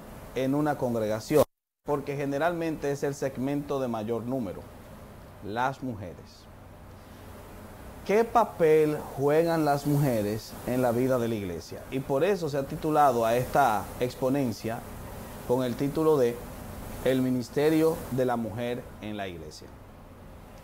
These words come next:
Obviamente, para poder entender la razón de por qué necesitamos traer este tema,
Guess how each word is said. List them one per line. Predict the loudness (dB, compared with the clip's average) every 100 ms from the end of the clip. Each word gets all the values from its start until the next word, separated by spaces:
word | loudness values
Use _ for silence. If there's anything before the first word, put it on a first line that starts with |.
| -18 -16 -16 -16 -16 -16 -16 -16 -16 -14 -2
Obviamente, | 4 6 6 6 4 2
para | 6 6 6
poder | 2 0 0
entender | -2 -2 0 2 2 2
la | 2 0
razón | 0 -2 -4 -2 2 2 0 -10
de | -8 -8
por | -4 -4 -2
qué | -4
necesitamos | -4 -6 -8 0 0 2 -2
traer | -2 -2 -2
este | -4 -6
tema, | -2 -2 -2 -4